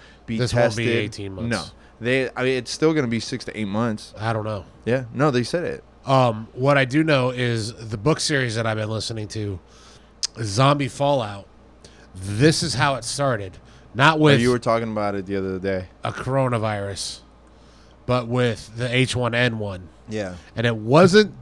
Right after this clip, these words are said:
Speaker 2: the
Speaker 1: What's the name of the book?
Speaker 2: Zombie Fallout.
Speaker 1: Uh-huh.
Speaker 2: There's, like, I'm on the, there's thirteen books.
Speaker 1: Yeah.
Speaker 2: Fourteen books. I'm on book eleven.
Speaker 1: That's a lot of fucking zombies.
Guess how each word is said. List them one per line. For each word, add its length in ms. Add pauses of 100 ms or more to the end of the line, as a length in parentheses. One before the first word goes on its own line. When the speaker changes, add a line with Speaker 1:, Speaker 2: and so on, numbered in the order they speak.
(320)
Speaker 2:
the 80
Speaker 1:
What's 120
the 60
name 120
of 60
the 60
book? 240 (400)
Speaker 2:
Zombie 380
Fallout. 520 (180)
Speaker 1:
Uh-huh. 260
Speaker 2:
There's, 180
like, 140 (220)
I'm 120
on 140
the, 120
there's 340
thirteen 480
books. 540
Speaker 1:
Yeah. 200
Speaker 2:
Fourteen 400
books. 320 (460)
I'm 120
on 200
book 300
eleven. 400
Speaker 1:
That's 160
a 40
lot 220
of 60
fucking 360
zombies. 480